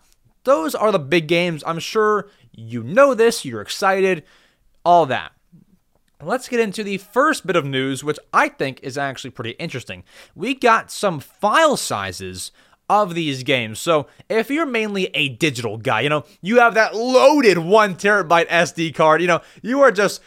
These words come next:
rolling in all the dang digital games, getting those eShop gift cards through. This is for you, my friend. So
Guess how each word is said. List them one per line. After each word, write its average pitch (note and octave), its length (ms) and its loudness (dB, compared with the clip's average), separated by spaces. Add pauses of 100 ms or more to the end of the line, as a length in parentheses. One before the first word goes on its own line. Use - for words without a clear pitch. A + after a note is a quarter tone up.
(140)
rolling C#4 680 2
in A#3+ 180 4
all A#3+ 380 4
the G#3 140 -2
dang G3 560 0
digital G3 440 2
games, F#3 400 0
getting F3+ 180 -6
those F3 200 -8
eShop F3+ 640 -2
gift F3+ 240 0
cards E3 380 0
through. F3+ 400 -2 (800)
This D#3 220 -2
is D3 120 -4
for - 160 -4
you, C3+ 200 -2
my G#2+ 180 -6
friend. A#2 320 -6
So C3+ 240 -4